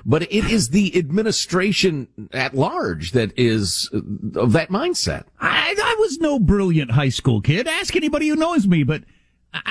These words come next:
Speaker 2: I think me and most of my friends, if we saw a Nazi flag in a, in the, in the classroom where they teach, you know, whatever, we'd have thought, "Oh, okay, must be using that for a prop or something to teach something." I wouldn't have thought, "Oh my God, that teacher's a Nazi and trying to recruit the students to, to be
Speaker 1: But
Speaker 2: Nazis also." <laughs>
Speaker 1: But see,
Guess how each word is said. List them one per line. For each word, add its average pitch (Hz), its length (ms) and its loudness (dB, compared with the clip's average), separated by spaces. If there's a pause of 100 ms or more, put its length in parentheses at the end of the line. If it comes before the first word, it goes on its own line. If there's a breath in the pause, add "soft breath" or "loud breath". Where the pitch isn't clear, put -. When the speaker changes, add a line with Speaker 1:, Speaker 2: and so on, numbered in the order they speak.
Speaker 2:
I 277 40 -2
think 349 220 -2
me 254 240 4
and 285 100 0
most 269 220 -2
of 240 60 0
my 240 140 0
friends, 254 320 0
if 208 120 -2
we 196 100 2
saw 262 300 -2
a 240 40 0
Nazi 226 360 2
flag 247 360 0
in 208 100 4
a, - 20 2 (120)
in 208 180 2
the, 190 120 0 (120)
in 214 100 4
the 202 80 0
classroom 226 520 0
where 170 120 0
they 165 160 0
teach, 190 440 -2
you 170 80 2
know, 160 260 2
whatever, 151 800 2 (200 soft breath)
we'd 214 100 2
have 202 80 4
thought, 233 140 0
"Oh, 247 160 2
okay, 175 220 0
must 170 200 2
be 160 80 4
using 151 200 4
that 139 120 0
for 135 140 -4
a 117 40 -4
prop 135 300 -2
or 104 80 2
something - 220 -2
to 87 60 0
teach 123 180 2
something." 95 280 0
I 139 60 2
wouldn't 170 160 2
have 139 60 0
thought, 147 180 -2
"Oh 190 80 2
my 208 140 2
God, 185 260 -2 (200 loud breath)
that 165 200 0
teacher's 196 360 4
a 233 40 4
Nazi 226 520 -2
and 165 140 2
trying 180 300 2
to 170 60 2
recruit 160 480 2
the - 100 0
students 151 440 0
to, 170 160 0
to 160 360 0
be 147 100 -2
Speaker 1:
But - 80 0
Speaker 2:
Nazis 147 340 0
also." 135 300 2 (140)
<laughs> - 160 0
Speaker 1:
But 247 160 0
see, 233 180 2